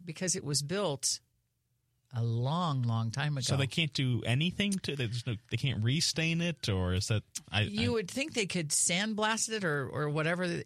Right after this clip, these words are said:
Speaker 1: is they do in Washington, you know, when they cover the Capitol building with scaffolding and it takes forever.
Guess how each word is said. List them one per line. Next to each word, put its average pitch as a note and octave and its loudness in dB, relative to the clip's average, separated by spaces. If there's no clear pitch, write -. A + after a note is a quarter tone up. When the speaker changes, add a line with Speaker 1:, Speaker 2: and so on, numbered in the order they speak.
Speaker 1:
is D#3+ 2
they D3+ 0
do D#3 0
in C#3 -4
Washington, D3+ 0
you E3 -4
know, D3+ 0
when D3 0
they C#3 0
cover D#3+ -2
the C#3 0
Capitol D3+ 0
building C#3 0
with B2+ -2
scaffolding C#3+ 0
and C#3 -2
it B2 -4
takes F#3+ 0
forever. C3 0